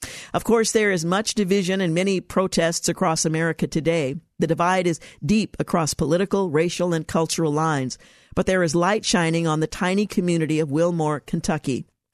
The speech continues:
Many colleges are coming to Asbury's doorstep now, including groups from Ohio Christian and the University of Kentucky, among many others. Large crowds were expected the, over the weekend from surrounding universities and some from even further away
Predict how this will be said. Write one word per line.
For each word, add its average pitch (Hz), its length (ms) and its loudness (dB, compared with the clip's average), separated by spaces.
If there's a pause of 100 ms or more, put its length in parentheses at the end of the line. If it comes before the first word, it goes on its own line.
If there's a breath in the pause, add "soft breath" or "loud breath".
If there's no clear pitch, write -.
(320 loud breath)
Many 269 160 2
colleges 208 840 2
are 156 180 0
coming 190 440 0
to 180 140 2
Asbury's 156 540 0
doorstep 165 560 0
now, 139 340 -2 (300 soft breath)
including 208 420 2
groups 202 320 0
from 175 160 0
Ohio 180 400 2
Christian 190 480 0
and 147 100 0
the 147 60 0
University 170 540 0
of 156 100 -4
Kentucky, 160 540 2
among 156 280 0
many 165 240 0
others. 160 380 0 (380 loud breath)
Large 185 320 2
crowds 175 420 2
were 147 180 0 (160 loud breath)
expected 185 600 0
the, 160 180 2
over 170 180 2
the 160 120 2
weekend 202 480 0
from 160 160 0
surrounding 175 500 2
universities 170 680 2
and 151 180 0
some 202 320 0
from 156 200 -2
even 175 200 0
further 180 400 0
away 160 400 2